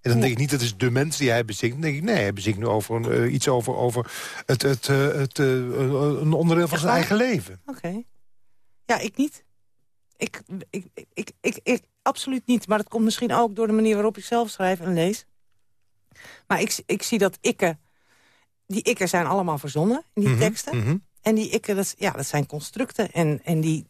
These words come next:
Speaker 2: die, die, die gaan iets doen in een tekst. En dat is dan bedoeld door de maker. En, en, maar ik denk nooit na over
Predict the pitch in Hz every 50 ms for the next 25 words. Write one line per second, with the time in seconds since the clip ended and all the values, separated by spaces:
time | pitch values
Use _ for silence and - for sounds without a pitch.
0 | _ - - 180 175 - 147 160 156 151 160 143 - 196 185 180 180 151 165 202
1 | 196 190 180 180 180 180 175 - - 226 - - - - - 175 175 143 120 165
2 | 202 - - 170 - - 185 180 175 170 170 160 185 180 185 - 185 180 180 180
3 | 180 185 185 185 - - 175 180 170 - 180 185 180 170 - - - 185 190 185
4 | 180 - - - - - - - - - - - - - - - - - _ _
5 | - - - - - - - 123 117 113 117 143 165 214 269 320 339 320 - -
6 | 269 262 247 220 - 202 202 185 170 - 170 170 165